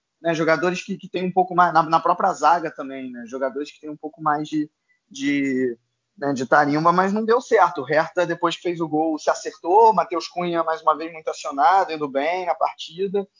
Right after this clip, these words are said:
É, acho que o Hertha, acho que a, a, a, a volta do Córdoba, né, ele que vinha de lesão e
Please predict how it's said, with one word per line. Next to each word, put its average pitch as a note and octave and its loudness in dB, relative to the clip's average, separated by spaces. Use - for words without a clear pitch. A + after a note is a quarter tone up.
É, C#3 2
acho C#3 0
que D#3+ 0
o D3+ 4
Hertha, D3+ 4
acho - 4
que A#3+ 2
a, F3+ 4
a, - 6
a, D#3+ 2
a D#3 -2
volta G3 -4
do F3+ -6
Córdoba, F3 -2
né, D#3 -2
ele D3+ -6
que C#3 -8
vinha C#3+ -8
de C#3 -8
lesão C#3 0
e B2 -12